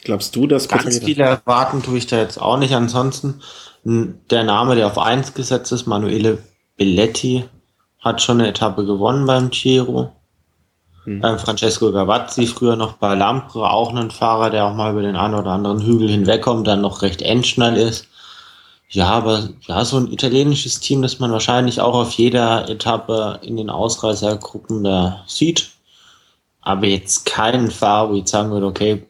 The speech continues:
Speaker 2: auf den muss man jetzt besonders achten. Ich denk, über die Rundfahrt hinweg werden wir da jeden Fahrer mal vorne mit dabei haben.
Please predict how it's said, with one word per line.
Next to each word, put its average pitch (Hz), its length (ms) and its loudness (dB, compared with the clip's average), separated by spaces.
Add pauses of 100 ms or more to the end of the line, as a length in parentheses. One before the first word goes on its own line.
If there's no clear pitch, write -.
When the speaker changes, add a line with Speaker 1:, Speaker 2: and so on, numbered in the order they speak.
Speaker 2:
auf 110 220 -4
den 110 380 0 (200)
muss 110 220 -2
man 107 100 0
jetzt 101 220 -2
besonders 107 400 2
achten. 120 320 0
Ich 101 180 -2
denk, 113 280 0 (380)
über 120 200 6
die 110 120 2
Rundfahrt 113 520 2
hinweg 107 480 0
werden 107 260 2
wir 107 140 2
da 95 100 2
jeden 107 440 2
Fahrer 107 600 -2 (500)
mal 101 220 0
vorne 107 280 0
mit 104 160 -2
dabei 107 600 2 (220)
haben. 113 400 0